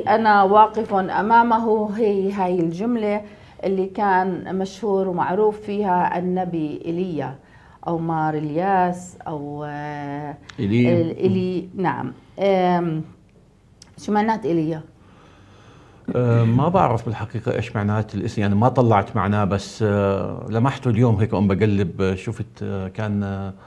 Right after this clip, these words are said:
Speaker 2: آه، محطوط، بس ما، ما أسعفتني الذاكرة، أظل مسيبه <laughs> ب-، ب-، بدماغي.
Speaker 1: إيليا، هلا بنحكي مع الشباب، آه، يحضروا لنا الاتصالات، لكن، آه، آه، إيليا النبي أبونا دائما موصوف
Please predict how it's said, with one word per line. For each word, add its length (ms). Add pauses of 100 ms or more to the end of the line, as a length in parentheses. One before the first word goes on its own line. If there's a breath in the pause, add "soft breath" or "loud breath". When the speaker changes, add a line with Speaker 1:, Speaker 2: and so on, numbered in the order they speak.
(380 loud breath)
Speaker 2:
آه، 260 (220)
محطوط، 480
بس 160
ما، 480
ما 160
أسعفتني 440
الذاكرة، 460
أظل 260
مسيبه 400
<laughs> 40 (180)
ب-، 40 (120)
ب-، 420
بدماغي. 480 (460)
Speaker 1:
إيليا، 380
هلا 280
بنحكي 440
مع 200
الشباب، 680
آه، 360
يحضروا 500
لنا 420
الاتصالات، 1120 (480 loud breath)
لكن، 480
آه، 60
آه، 800
إيليا 320
النبي 420
أبونا 540 (380 loud breath)
دائما 460
موصوف 760